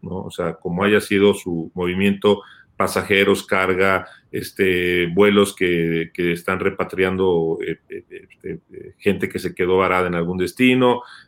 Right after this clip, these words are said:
eh, misiones de carga, o sea, ha habido como cualquier tipo de, de, de situación que, que se presta que se use un aeropuerto, pero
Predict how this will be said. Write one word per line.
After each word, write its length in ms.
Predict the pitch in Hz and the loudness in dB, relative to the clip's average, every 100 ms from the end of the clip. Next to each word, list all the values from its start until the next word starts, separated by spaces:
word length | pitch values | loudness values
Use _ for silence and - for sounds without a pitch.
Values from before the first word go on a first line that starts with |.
| - | 0
eh, 260 | 95 90 90 | 2 2 2
misiones 520 | 92 - 101 98 85 | 0 2 2 2 0
de 140 | 87 | -2
carga, 440 | - 113 113 104 98 | 0 0 2 2 2
o 40 | |
sea, 160 | 101 98 | 2 0
ha 160 | 98 | 0
habido 440 | 110 123 117 113 - | 0 4 4 2 -2
como 240 | 104 101 | -2 -2
cualquier 400 | - 98 131 117 | -2 0 0 -2
tipo 300 | 127 - 117 | -4 -4 -4
de, 180 | 92 85 _ - | -4 -8 _ -20
de, 300 | 87 90 - | -12 -10 -10
de 80 | 87 | -14
situación 480 | - 101 95 - 104 | -14 -8 -8 -6 -6
que, 320 | 107 92 - _ _ | -2 -2 -4 _ _
que 120 | 101 | -4
se 160 | - 95 | -2 0
presta 380 | 120 113 120 | 2 2 0
que 120 | - 90 | -4 -6
se 140 | 104 | -8
use 120 | 98 | -6
un 80 | 95 | -6
aeropuerto, 500 | 87 85 95 90 87 | -6 -4 -4 -4 -4
pero 300 | 101 101 92 | -2 0 -2